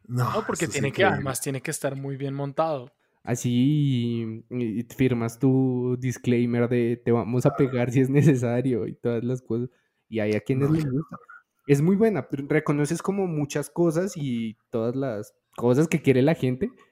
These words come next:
Speaker 3: que no pensarías que se pueden hacer. El tipo va a Japón, el turismo este de radiactivo en Chernobyl.
Speaker 1: Y todo es malo, todo debe ser enfocado a cosas malas. ¿O hay algún capítulo que te hayas dicho como, "Hey, yo haría eso"?
Speaker 3: Eh,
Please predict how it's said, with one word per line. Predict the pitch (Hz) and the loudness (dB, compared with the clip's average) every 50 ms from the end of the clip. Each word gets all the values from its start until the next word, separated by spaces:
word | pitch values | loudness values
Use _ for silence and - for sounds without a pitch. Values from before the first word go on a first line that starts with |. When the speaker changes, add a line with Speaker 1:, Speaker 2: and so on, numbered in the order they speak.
| _ _ _ _ _ _ _ _ _ | _ _ _ _ _ _ _ _ _
Speaker 3:
que | - 135 | -2 -2
no | 127 127 120 - | 0 0 0 0
pensarías | 131 127 127 147 147 147 131 123 117 - | 0 2 2 2 2 4 4 2 2 2
que | - 131 | 2 2
se | 135 147 | 4 4
pueden | - - 127 123 123 131 | 4 2 0 0 0 0
hacer. | 151 151 - 135 131 151 185 175 | -2 -2 0 0 0 0 0 -2
El | 160 127 - | -4 -4 -6
tipo | 131 123 - 110 | -6 -6 -4 -4
va | 104 104 | -2 -2
a | 107 | -2
Japón, | - 120 113 - - 127 131 131 131 135 131 131 | -4 -6 -10 -8 -8 -6 -6 -6 -6 -8 -8 -10
el | 127 127 | -10 -8
turismo | 131 123 123 120 120 120 123 123 | -8 -8 -8 -8 -10 -10 -10 -10
este | 120 113 - 131 | -12 -8 -6 -4
de | 123 123 123 127 127 123 120 117 | -2 -2 -2 -2 -2 -4 -4 -2
radiactivo | 127 123 123 123 - - 127 120 117 | 0 0 0 0 -2 -4 -8 -8 -8
en | 117 120 | -10 -4
Chernobyl. | - 135 127 127 127 127 127 127 127 127 127 131 - - _ _ _ _ | 0 4 4 4 4 4 0 -2 -2 -4 -4 -6 -10 -14 _ _ _ _
Speaker 1:
Y | 135 123 | 0 6
todo | 139 131 123 127 | 8 8 10 8
es | 131 147 | 8 6
malo, | 180 208 262 233 143 117 107 | 4 2 4 4 2 2 2
todo | - 120 120 127 | 0 0 0 2
debe | 139 147 | 2 0
ser | 131 160 160 170 | 2 0 0 0
enfocado | 165 - 190 - 127 117 120 | 0 -2 -2 -2 0 -2 -2
a | |
cosas | 127 135 131 135 139 | -2 -4 -4 -4 -4
malas. | 147 147 143 156 - - | -4 -2 -2 -4 -4 0
¿O | 131 127 120 | 2 4 6
hay | 120 123 123 131 | 6 8 8 8
algún | 127 127 135 127 | 8 6 4 4
capítulo | - 139 123 151 139 135 135 | 2 2 2 2 2 2 2
que | 127 - - | 2 0 0
te | - | 0
hayas | 110 110 110 107 | -2 -2 0 0
dicho | 113 110 120 120 | 0 0 0 0
como, | 147 139 120 104 - - - - _ - | 2 2 2 2 2 -6 -16 -20 _ -6
"Hey, | 107 113 123 120 | 2 4 4 4
yo | - 107 | 4 2
haría | 104 104 113 117 113 107 | 0 2 2 2 2 0
eso"? | 101 98 - 92 - - _ _ _ _ _ _ _ _ - 185 | -2 -4 -8 -10 -14 -20 _ _ _ _ _ _ _ _ -10 -8
Speaker 3:
Eh, | 202 214 202 175 - | -6 -6 -6 -8 -10